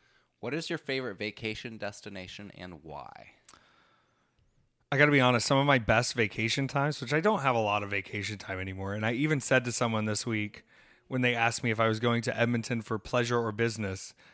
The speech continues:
Speaker 2: I said, "I will never leave my house again unless I'm being paid." Uh, that's not entirely true. I love renting a little cabin up in North Carolina or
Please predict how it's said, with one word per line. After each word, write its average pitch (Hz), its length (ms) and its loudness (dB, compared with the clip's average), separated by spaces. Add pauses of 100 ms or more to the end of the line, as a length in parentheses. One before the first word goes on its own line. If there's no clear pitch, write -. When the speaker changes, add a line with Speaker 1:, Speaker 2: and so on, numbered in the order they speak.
(120)
Speaker 2:
I 120 80 0
said, 113 300 2 (120)
"I 120 140 2
will 110 160 4
never 107 300 2
leave 104 240 -2
my 95 120 0
house 98 280 -2
again 98 260 -4
unless 92 320 -6
I'm 95 140 -6
being 92 240 -4
paid." 90 440 0 (460)
Uh, 101 400 4 (300)
that's 170 300 6
not 180 140 6
entirely 117 600 4
true. 95 420 -4 (360)
I 165 160 4
love 151 360 4
renting 117 600 0 (340)
a 123 60 -2
little 123 200 4
cabin 107 580 2
up 107 180 -4
in 107 160 -2
North 107 240 -2
Carolina 98 760 -2
or 98 280 -6